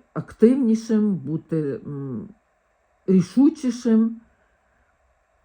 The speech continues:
І ось,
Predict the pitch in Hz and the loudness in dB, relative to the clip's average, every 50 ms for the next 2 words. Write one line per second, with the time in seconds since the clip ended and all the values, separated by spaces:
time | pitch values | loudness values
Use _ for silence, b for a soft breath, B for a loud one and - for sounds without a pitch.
0 | _ _ _ _ _ _ _ _ _ _ _ _ _ _ _ _ _ _ _ _ | _ _ _ _ _ _ _ _ _ _ _ _ _ _ _ _ _ _ _ _
1 | _ _ _ _ _ _ _ _ _ _ _ _ _ _ _ _ _ _ _ _ | _ _ _ _ _ _ _ _ _ _ _ _ _ _ _ _ _ _ _ _
2 | _ _ _ _ _ _ _ _ _ _ _ _ _ _ _ _ _ _ _ _ | _ _ _ _ _ _ _ _ _ _ _ _ _ _ _ _ _ _ _ _
3 | _ _ _ _ _ _ _ _ _ _ _ _ - 185 - - - 247 349 427 | _ _ _ _ _ _ _ _ _ _ _ _ -4 -4 -4 -2 -4 -4 -4 -4
4 | - - | -6 -8